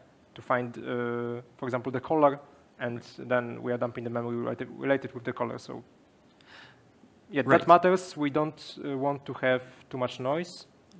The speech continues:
Speaker 2: Right.
Speaker 1: but we still want to have the unpacked malware there.
Speaker 2: Ah, perfect. So in, in this case, also the detection mechanism, the detection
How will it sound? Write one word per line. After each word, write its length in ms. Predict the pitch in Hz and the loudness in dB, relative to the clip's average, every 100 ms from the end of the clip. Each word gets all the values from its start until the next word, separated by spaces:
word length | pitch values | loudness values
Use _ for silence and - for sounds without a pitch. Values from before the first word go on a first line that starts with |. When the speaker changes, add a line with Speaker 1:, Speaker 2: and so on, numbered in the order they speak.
| 165 | -20
Speaker 2:
Right. 180 | 131 - | -20 -6
Speaker 1:
but 200 | 123 - | -6 -4
we 60 | 131 | -6
still 340 | - 139 143 - - - - | -2 -2 -2 -8 -20 -20 -14
want 240 | 131 131 131 | -4 -4 -4
to 80 | - | 2
have 220 | 127 120 - - - _ | 2 2 -6 -20 -20 _
the 120 | 120 | -6
unpacked 280 | 120 120 - | -2 -2 -2
malware 300 | 117 117 110 - _ _ - | -4 -2 -8 -14 _ _ -8
there. 200 | 120 - - | -8 -8 -6
Speaker 2:
Ah, 100 | 127 - | -6 -2
perfect. 440 | 127 123 104 - - - - _ - - - - - - | 0 2 -2 -10 -20 -20 -20 _ -20 -20 -18 -16 -16 4
So 220 | 160 156 | 4 6
in, 220 | 156 151 | 6 6
in 160 | 156 151 | 4 6
this 160 | 170 | 6
case, 200 | 175 156 | 6 6
also 200 | 165 156 | 6 4
the 100 | 131 | 4
detection 560 | 120 120 143 - 123 110 | 4 4 4 4 0 0
mechanism, 400 | 117 113 110 107 | -2 -2 -4 -2
the 100 | 120 | 2
detection 600 | 123 139 185 - 160 147 | 2 4 2 4 2 2